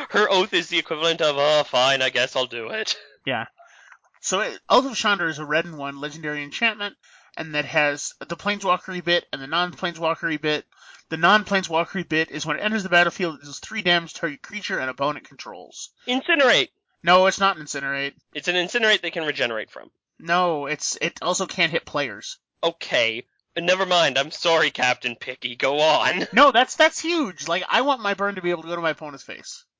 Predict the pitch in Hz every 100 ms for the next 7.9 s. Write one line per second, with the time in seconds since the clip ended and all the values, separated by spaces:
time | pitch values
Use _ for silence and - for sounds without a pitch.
0 | - 135 165 127 123 143 147 175 175 226
1 | - 139 139 160 220 247 151 123 127 113
2 | - 120 107 - 110 101 - 180 _ -
3 | - - - 131 131 _ - - - 156
4 | 170 196 214 185 - 196 - - 196 202
5 | 202 190 151 - 175 185 185 170 165 -
6 | 170 151 147 156 165 - 160 127 151 139
7 | 143 131 - 185 185 - 190 180 175